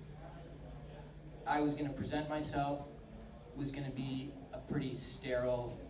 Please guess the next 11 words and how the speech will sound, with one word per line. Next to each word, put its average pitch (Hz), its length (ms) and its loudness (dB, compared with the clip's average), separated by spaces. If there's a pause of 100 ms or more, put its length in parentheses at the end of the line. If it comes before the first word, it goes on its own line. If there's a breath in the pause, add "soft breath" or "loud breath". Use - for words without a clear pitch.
introduction, 123 640 -2 (840)
uh, 110 380 -2
a 117 160 -6
typical 117 580 -4 (140)
lawyerly, 117 600 0 (960)
"This - 200 -4
is - 100 -6
what - 140 2 (240)
I - 40 0 (120)
do 117 300 0
and 113 100 -4